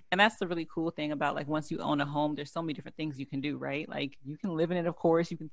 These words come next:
sell it. You can make money that way. You can rent it out and go buy yourself another house. You can, um,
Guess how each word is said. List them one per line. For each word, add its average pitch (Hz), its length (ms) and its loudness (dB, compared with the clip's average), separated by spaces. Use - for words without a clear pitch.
sell 175 180 -2
it. 156 100 -2
You 170 80 -8
can 170 100 -6
make 165 160 -6
money 160 160 -4
that 156 220 0
way. 160 240 6
You 156 160 2
can 156 400 -2
rent 170 200 0
it 175 120 4
out 165 240 6
and 156 100 -4
go 160 120 0
buy 156 160 0
yourself 160 320 -2
another 160 220 0
house. 160 680 0
You 156 160 0
can, 156 520 0
um, 143 540 0